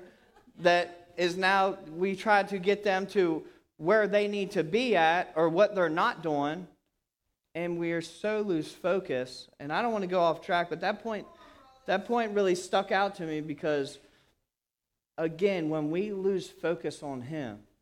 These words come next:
it starts to go on everything else. And the last thing we wanna do is push people away.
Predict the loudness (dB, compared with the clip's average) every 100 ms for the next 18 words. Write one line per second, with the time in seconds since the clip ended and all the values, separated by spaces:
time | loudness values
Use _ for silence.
0 | _ _ _ _ _ _ _ _ _ _
1 | _ -14 -14 -8 -6 -6 -10 -12 -4 -4
2 | -4 -6 -6 -6 -8 -8 -8 -6 -8 -8
3 | -12 -14 -16 _ _ _ _ _ _ _
4 | _ _ -10 -6 -4 -6 -8 -10 -6 -6
5 | -6 -6 -6 -6 -8 -12 -12 -10 -10 -8
6 | -6 -4 -4 -6